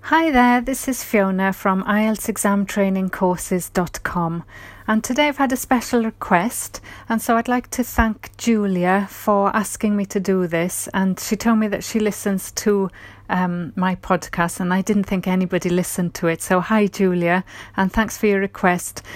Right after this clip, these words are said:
and also to, to Jeff, who says that he's just discovered my podcast and he's going to listen to it,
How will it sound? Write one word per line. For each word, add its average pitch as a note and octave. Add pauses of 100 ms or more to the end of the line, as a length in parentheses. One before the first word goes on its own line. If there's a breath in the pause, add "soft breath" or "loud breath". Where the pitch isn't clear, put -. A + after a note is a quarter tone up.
(140 loud breath)
and G#3
also A3
to, G#3+
to A3+
Jeff, G3
who G#3+
says G3
that F#3+
he's G#3+
just -
discovered F#3
my F3
podcast -
and F3+
he's F#3+
going F#3+
to -
listen F3
to -
it, D#3+